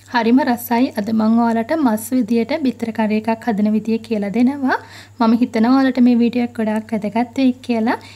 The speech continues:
ඒ නිසා ඔයාලා වීඩියෝ එක ඉවර වෙනකම්ම වීඩියෝ එකත් එක්කම ඉන්න. මුලින්ම කියන්න ඕනේ අද මම හදන බිත්තර කරි එකට අවශ්‍ය කරන ද්‍රව්‍ය සහ ප්‍රමාණයන්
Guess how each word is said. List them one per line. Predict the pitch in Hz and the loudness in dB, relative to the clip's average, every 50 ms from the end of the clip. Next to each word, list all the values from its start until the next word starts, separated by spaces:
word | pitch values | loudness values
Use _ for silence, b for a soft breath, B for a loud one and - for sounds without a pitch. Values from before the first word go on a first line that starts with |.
| B B | B B
ඒ | B - 226 | B 2 2
නිසා | 226 233 - - 254 240 233 | 2 2 2 0 0 2 2
ඔයාලා | 226 220 220 233 285 285 | 2 2 0 0 0 0
වීඩියෝ | 254 220 233 220 214 | 0 0 0 -2 -2
එක | - 233 | -2 -4
ඉවර | 233 214 214 214 220 | -2 -2 0 0 2
වෙනකම්ම | 254 269 302 302 302 - 254 233 220 220 277 339 | 2 0 0 -2 -2 -2 -2 2 2 2 2 4
වීඩියෝ | 302 254 220 190 214 208 - 214 | 2 2 0 0 -2 -2 -4 -4
එකත් | 214 - - 214 | -6 -4 -6 -8
එක්කම | 214 - - 220 220 220 | -8 -6 -2 0 2 2
ඉන්න. | 226 240 247 254 240 254 349 - - - - - - - - - - - - - - - - _ _ _ _ - - - - - - - - - - - - - - - b b b b b b b b b b - - - - | 4 4 6 6 6 4 2 0 -6 -16 -20 -20 -20 -20 -20 -20 -20 -20 -20 -20 -20 -20 -20 _ _ _ _ -20 -20 -20 -20 -20 -20 -20 -20 -20 -20 -20 -20 -20 -20 -20 b b b b b b b b b b -20 -6 0 2
මුලින්ම | 226 247 240 254 269 285 320 320 | 4 6 6 6 4 2 0 -2
කියන්න | 320 - 262 247 233 226 220 226 | -2 0 0 2 2 2 2 2
ඕනේ | 226 220 220 269 339 | 2 2 2 2 2
අද | 330 269 220 247 | 0 0 0 2
මම | 220 226 226 214 247 | 2 2 2 2 2
හදන | 262 - 254 208 - 208 208 247 277 | 2 0 -2 -2 -2 -2 -2 0 0
බිත්තර | 262 233 214 - - 220 220 | -2 -4 -4 -4 -4 -4 -4
කරි | 220 - 226 208 214 214 220 | -2 -4 -4 -2 -2 -2 -4
එකට | 214 - 226 220 277 302 | -4 -6 -8 -6 -4 -4
අවශ්‍ය | 302 254 220 214 208 214 - - 220 220 | -2 -2 -2 -2 -2 -4 -4 -6 -6 -4
කරන | - 226 226 220 247 262 | -2 0 2 2 2 2
ද්‍රව්‍ය | 247 - 233 220 208 196 190 214 214 | 2 0 0 0 0 -2 -2 -2 -2
සහ | 214 - 233 226 240 233 | -2 -2 -4 -4 -4 -4
ප්‍රමාණයන් | - 240 233 208 208 208 214 226 240 277 269 254 247 254 359 480 | -2 -2 -2 0 0 -2 -2 0 0 2 4 4 4 2 0 -4